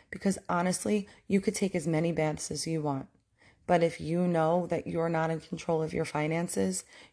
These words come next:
your mind, your gut, they're gonna keep running. You're gonna feel it even in that bathtub. And it's undermining the other areas that you're trying to find self-care through.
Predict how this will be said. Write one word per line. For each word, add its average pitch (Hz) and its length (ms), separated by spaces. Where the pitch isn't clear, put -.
your 175 160
mind, 165 520
your 165 200
gut, 156 420
they're 175 100
gonna 190 220
keep - 280
running. 170 380
You're 170 160
gonna 175 220
feel 170 340
it 175 240
even 175 260
in 170 80
that 165 180
bathtub. - 560
And 180 140
it's 175 120
undermining 180 800
the - 200
other 160 320
areas 170 440
that - 180
you're 175 120
trying 170 560
to - 120
find 143 560
self-care 220 600
through. - 400